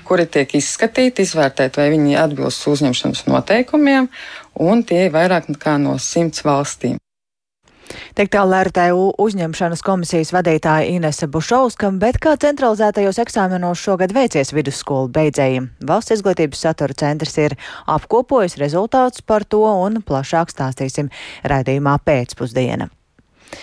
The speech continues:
Speaker 2: Tūkstošiem Holivudas aktieru un A S V televīzijas un radio darbinieku šodien sāka beztermiņa streiku, protestējot pret darba devēju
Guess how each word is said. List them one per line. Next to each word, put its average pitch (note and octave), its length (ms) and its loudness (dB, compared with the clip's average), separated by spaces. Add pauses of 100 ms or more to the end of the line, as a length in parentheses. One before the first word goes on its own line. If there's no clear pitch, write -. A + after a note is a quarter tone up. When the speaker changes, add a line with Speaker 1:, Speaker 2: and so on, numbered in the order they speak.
(500)
Speaker 2:
Tūkstošiem C#4 560 2
Holivudas A3 560 2
aktieru G#3 480 2
un A3 80 0
A G3 60 4 (100)
S - 80 -8
V A#3+ 160 2
televīzijas A3 640 0
un A#3 160 0
radio E3 320 2
darbinieku D#3 640 0
šodien C#3+ 320 -2
sāka D#3 400 0
beztermiņa D#3 640 -2
streiku, G3 500 0
protestējot C#3+ 720 0
pret D3+ 320 0
darba D#3+ 320 0
devēju D3 320 2